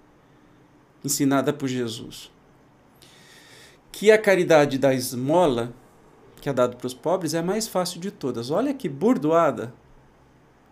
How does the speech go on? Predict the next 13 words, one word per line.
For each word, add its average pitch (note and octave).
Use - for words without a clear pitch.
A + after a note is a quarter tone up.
né? F3+
Que F3
paciência G#3+
para B3+
os C#3+
outros, F#3
né? F3+
Perdão F#3
dos C#3+
outros. C3+
Todos C3+
nós C#3
erramos C3+